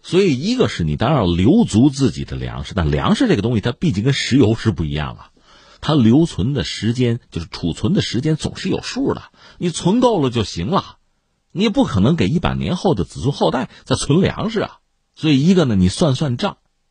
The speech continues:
存够了差不多就得啊。再就是好多这个产业链上的人会受不了啊，会向政府提要求，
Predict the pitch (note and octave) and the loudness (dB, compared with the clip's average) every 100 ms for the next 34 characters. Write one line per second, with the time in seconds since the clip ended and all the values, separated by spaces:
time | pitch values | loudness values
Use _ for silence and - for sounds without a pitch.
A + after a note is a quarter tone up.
0 | _ _ - - C#3 F#3+ A#2 F#2+ F2+ E2+ | _ _ -18 -2 2 2 4 2 2 -2
1 | - - E2+ D#2 E2 - - D3+ - D3+ | -4 -2 0 0 -2 -2 -2 -4 -4 -8
2 | D#3 - A3 E3+ C3+ C3+ - - - - | -8 -4 -2 -2 -2 -2 -6 -20 -8 -2
3 | G2 E3 - - C#3 - - B1+ A2 E3 | 2 2 0 -6 -4 -4 -6 -2 0 0
4 | B2+ G#2 F#2 E2 D2+ D#3 B3 F#3+ - A2+ | 0 0 0 0 0 2 2 -2 -2 -2
5 | F2+ A#1+ - - _ _ - C3+ B2 A#2+ | -2 -6 -12 -20 _ _ 0 2 0 0
6 | G2+ - - F#2 G2 G2 D#2 | 0 -2 -4 -2 -2 -2 -6